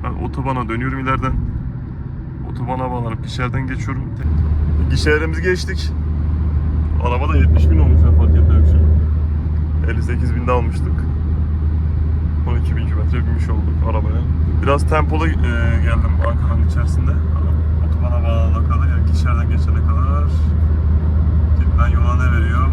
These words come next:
Otuz üç kilometre gelmişiz. O zaman beş iki ile gelmişiz. İyi. Yani o tempoya rağmen iyi. Zaten bunu ortam attı. Beş iki, beş üç.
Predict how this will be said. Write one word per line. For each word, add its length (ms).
Otuz 220
üç 80
kilometre 260
gelmişiz. 600
O 40
zaman 340
beş 160
iki 120
ile 100
gelmişiz. 500
İyi. 180
Yani 520
o 60
tempoya 340
rağmen 300
iyi. 160
Zaten 300
bunu 100
ortam 260
attı. 200
Beş 120
iki, 180
beş 200
üç. 200